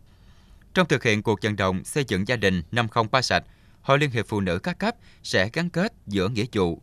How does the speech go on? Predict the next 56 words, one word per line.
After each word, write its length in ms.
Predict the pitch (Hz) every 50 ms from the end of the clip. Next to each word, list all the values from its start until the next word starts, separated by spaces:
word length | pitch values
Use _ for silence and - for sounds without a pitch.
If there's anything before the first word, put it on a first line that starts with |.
| - -
và 120 | 113 101
quyền 220 | 95 - 104 92 95
lợi 160 | 92 85 85
của 120 | - -
phụ 160 | - - 101 92
nữ, 280 | 90 82 80 98 190 226 - - - - - - - -
như 240 | 131 139 139 135
quan 180 | - - 143 135
tâm 200 | - 139 131 113
đẩy 100 | 107 117
mạnh 280 | 131 107 90 87 85 80 -
chương 140 | - 123 107
trình 240 | - 98 92 87 - - -
hỗ 180 | - 104 110
trợ 180 | - - 101 87 87
vay 140 | - 113 104
vốn, 240 | 104 104 101 139 214 - - - - - _
chuyển 180 | - 120 117 151 -
giao 180 | 131 117 110
khoa 140 | - - 139
học 180 | 113 101 - -
kỹ 100 | 104 -
thuật, 200 | - 107 95 85 - - - -
dạy 220 | - 110 104 92 90
nghề, 240 | 101 104 95 92 87 - _ - - - - - - -
giúp 140 | - 208 208
phụ 120 | - 143 117
nữ 160 | 101 92 104
sản 160 | - 110 95
xuất 180 | - - 202 -
kinh 140 | 147 117 101
doanh 260 | 110 110 104 101 95
có 100 | - 175
hiệu 140 | 151 113 -
quả, 320 | - 87 82 95 160 214 - - - - -
thoát 200 | - 202 - -
nghèo 220 | 113 101 90 85 - - - - - - - -
là 140 | 127 143 143
một 220 | 135 131 127 -
trong 140 | 185 165 143
những 180 | 110 92 107
cơ 160 | - - 139 123
sở 260 | - - 92 85 104 165 - -
cơ 160 | - 143 139 110
bản 300 | 90 90 82 107 170 196 - - - - -
để 120 | - 117 156
thực 180 | - 131 -
hiện 240 | - 95 90 90 85
các 240 | - - 165 185 -
tiêu 100 | 131 104
chí 120 | - 147
khác. 240 | - - 143 202 - - _ _ _ _ - _ _ - - - _ _ _ - _ _ _ _ _ -
Trong 140 | 180 175 147
thời 120 | 135 120
gian 160 | 135 147 131
tới, 300 | - 127 123 147 226 233